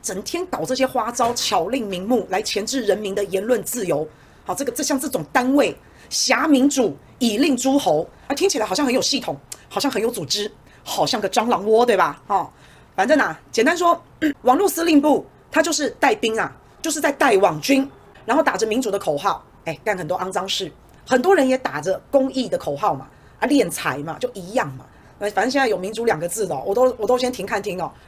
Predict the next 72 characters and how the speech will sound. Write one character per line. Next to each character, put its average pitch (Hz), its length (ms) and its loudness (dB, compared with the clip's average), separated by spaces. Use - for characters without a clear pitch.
感 220 100 2
觉 254 80 0
有 302 80 4
民 262 140 4
主 311 80 2
两 247 140 4
个 220 40 0
字 254 140 2
好 226 80 2
像 208 80 0
都 277 80 0
不 240 80 -6
是 240 60 -4
什 254 60 -2
么 214 60 -2
好 - 140 -2
东 233 160 0
西 180 160 -4
哎 147 80 -4
哈。 - 160 -8
<laughs> - 340 -12
民 233 140 2
主 226 140 -2
真 208 180 -4
香 196 280 0
啊！ 220 40 -4
塔 214 140 0
利 247 100 0
班 233 120 2
的 233 40 -4
民 185 160 -6
主 175 140 -8
才 156 160 -8
是 - 100 -10
民 151 160 -8
主， 143 160 -10
我 196 100 2
们 226 120 0
的 247 100 0
民 185 160 -4
主 170 100 -8
就 202 80 -4
不 185 120 -10
是 202 160 -4
民 143 180 -8
主 - 180 -14
啊！ - 80 -14
塔 214 180 0
利 294 120 2
班 254 160 2
讲 196 160 -4
的 175 100 -2
言 180 140 -4
论 208 160 -4
自 208 180 -6
由 165 120 -2
才 165 120 -6
是 202 140 -6
言 170 100 -4
论 190 160 -4
自 185 160 -8
由， 160 160 -6
你 190 140 -6
的 208 100 -2
言 208 140 -2
论 240 140 2
自 233 120 -8
由 175 120 -2
才 247 180 -6
是 214 100 -6
真 185 220 -4
理， 160 100 -8